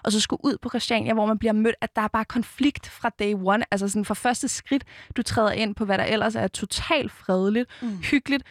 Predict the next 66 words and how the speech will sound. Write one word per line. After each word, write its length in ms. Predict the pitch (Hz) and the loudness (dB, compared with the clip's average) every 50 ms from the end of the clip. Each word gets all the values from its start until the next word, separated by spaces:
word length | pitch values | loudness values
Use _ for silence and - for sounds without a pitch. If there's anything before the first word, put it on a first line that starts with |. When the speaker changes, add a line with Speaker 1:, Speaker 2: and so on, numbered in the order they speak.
| - _ - | -20 _ -14
Speaker 1:
stille 300 | - - - 240 240 240 | -6 -2 0 2 4 4
og 80 | 240 | 2
roligt 300 | 226 220 214 220 240 254 | 2 2 2 2 2 0
familiested, 600 | - - 240 247 254 247 - - 247 - - 233 214 | 0 2 4 4 4 4 2 0 -2 -2 -2 -2 0
hvor 140 | 208 208 214 | 0 -2 0
folk 240 | - 233 202 196 | 0 0 0 0
går 60 | - 220 | 0 -4
tur 240 | - - 262 247 | -4 -2 -2 0
med 100 | - 220 | 0 2
deres 220 | 220 101 101 104 - | 2 2 2 2 0
hund 220 | - 262 240 208 | 0 0 0 0
og 120 | - 233 214 | -2 -2 -2
cykler 220 | - 220 208 214 | -2 0 0 2
rundt 200 | 202 214 196 190 | 2 2 2 2
med 80 | 220 214 | 2 0
alle 180 | 202 202 220 | 0 0 0
deres 200 | 226 220 220 - | 0 0 -2 0
børn 220 | - 233 208 214 214 | 0 0 0 0 -2
i 40 | |
Christiania-cykler. 640 | 208 - 214 - 226 208 220 220 - - 220 208 202 202 - - - _ | -4 -6 -6 -4 -4 -4 -4 -4 -4 -4 -2 -2 -2 -2 -4 -6 -20 _
Så 140 | - - 254 | -6 -4 -2
kommer 240 | - - 254 233 226 | 0 0 0 0 0
politiet, 500 | - - 226 208 - - 254 226 220 - | -2 -2 -2 -2 -2 -2 -2 -2 -2 -2
og 60 | - | -4
så 100 | - - | -2 -2
er 40 | 185 | -2
der 80 | 180 175 | -2 -2
bare 180 | - 160 165 - - _ _ _ - | -4 -6 -8 -10 -14 _ _ _ 0
fight, 240 | 175 170 180 180 - - | 0 2 0 -2 -2 -2
ikke? 180 | - 226 233 - | -2 0 0 0
Altså, 240 | - 208 233 196 190 | 0 0 2 2 2
Speaker 2:
Mm. 60 | 175 | 0
Speaker 1:
det 120 | 175 - 226 | -2 0 0
er 40 | 220 | 2
Speaker 2:
Og 60 | 214 | 2
Speaker 1:
så 60 | - | 2
Speaker 2:
det 80 | 190 185 | 2 2
er 40 | 202 | 4
heller 140 | 226 262 | 4 4
Speaker 1:
betændt. 120 | 302 302 285 | 4 4 2
Speaker 2:
ikke 120 | 262 - - | 0 0 -2
så 100 | 254 226 | -2 -2
lang 200 | 208 202 - - | -2 -2 -6 -6
tid 100 | 214 208 | -10 -8
siden, 200 | - 220 208 202 | -8 -6 -6 -4
der 60 | 196 | -4
var 140 | 208 196 190 | -4 -6 -6
en 180 | 202 202 196 | -6 -6 -6
politimand, 420 | - - 202 - - 208 190 185 - | -6 -6 -6 -6 -6 -6 -6 -6 -6
der 60 | - - | -8 -6
blev 100 | 202 196 | -8 -8
skudt 300 | - - - 196 - - | -6 -6 -8 -8 -6 -6
derude. 260 | - - - 214 220 - | -6 -6 -4 -6 -4 -2
Speaker 1:
Præcis. 380 | 226 214 208 208 - - - - - - - - - _ - 202 | 0 0 0 0 -2 -4 -8 -8 -8 -10 -12 -16 -18 _ 0 0
Speaker 2:
Øh, 180 | 202 190 185 | 2 2 2
så 120 | - - 214 | 0 0 2
det 120 | 226 220 | 2 0
sker 240 | - - 233 214 160 | 0 0 -2 -2 0
jo. 160 | 104 247 247 - - - - - | 0 -2 -2 -4 -6 -12 -4 2
Men, 220 | 240 247 240 - - | 2 2 2 2 0
men 160 | - 247 240 233 | 0 0 2 2
du 140 | - 269 | 2 2
er 100 | 269 277 | 2 2
jo 60 | 285 302 | 2 2
ikke 120 | 320 - - | 0 0 -2
den 120 | 294 240 | -2 -2